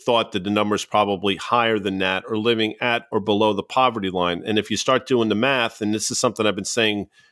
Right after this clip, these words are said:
literally for the last couple of years, you know, fifteen, twenty percent of the country, and the numbers do add up. They wish we were in a recession. I mean, this is like nineteen thirties for them. It's, it's,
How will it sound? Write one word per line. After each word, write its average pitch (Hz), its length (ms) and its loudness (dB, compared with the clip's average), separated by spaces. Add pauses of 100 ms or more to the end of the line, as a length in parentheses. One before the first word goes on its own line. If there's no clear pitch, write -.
(160)
literally 139 260 4
for - 140 -4
the 110 60 2
last 117 260 0
couple 110 260 -2
of 107 40 -2
years, 127 500 0 (460)
you 147 100 2
know, 123 80 4
fifteen, 151 560 0
twenty 139 280 0
percent 135 320 0
of 127 60 0
the 123 60 -2
country, 156 400 0
and 113 100 0
the 107 40 2
numbers 131 360 0
do 127 260 0
add 110 200 2
up. - 280 0 (200)
They 170 120 2
wish 185 380 0
we 165 80 4
were 135 60 6
in 117 60 2
a 101 80 4
recession. 95 520 0
I - 20 -4
mean, 117 200 2
this 156 200 0
is 160 180 -2
like 156 220 0
nineteen 160 460 2
thirties 175 380 2
for - 140 -6
them. 90 200 0
It's, 110 220 -2
it's, - 280 -4